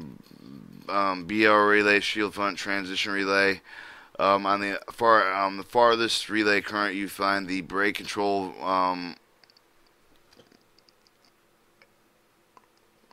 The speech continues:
brake control with a brake throttle switch and a brake selector switch on the far, on the outside of the negative term, the farthest, the longest, l-, largest circuit.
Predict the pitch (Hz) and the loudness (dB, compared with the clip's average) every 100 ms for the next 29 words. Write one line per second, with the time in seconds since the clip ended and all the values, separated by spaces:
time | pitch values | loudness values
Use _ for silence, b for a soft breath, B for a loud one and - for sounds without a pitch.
0 | _ B B B B - 110 107 110 98 | _ B B B B 0 2 2 0 -6
1 | 107 110 107 104 95 101 98 - 101 98 | 0 4 4 2 -2 -2 -4 0 2 2
2 | 92 - 110 113 - - - - _ _ | 0 -4 2 2 2 -4 -6 -18 _ _
3 | B B B B 101 95 107 95 98 98 | B B B B -6 0 0 0 -2 0
4 | 107 - 98 - 101 98 - 98 95 92 | 0 -2 -10 -6 -2 -2 -2 -2 -4 -4
5 | 90 101 95 95 95 95 95 98 104 98 | -4 0 2 0 -4 -2 -2 -2 0 0
6 | 87 92 101 101 98 - 92 92 90 87 | -2 -4 -4 -2 -4 -4 -4 -4 -4 -10
7 | - 76 95 98 90 - - - 52 85 | -16 -6 0 2 0 -6 -12 -16 -14 -10
8 | 85 92 101 101 - - - 62 85 - | -6 -2 -2 -2 -8 -10 -16 -10 -8 -6
9 | 87 101 90 - 95 87 92 - | -2 -2 -2 -6 -4 -4 -4 -6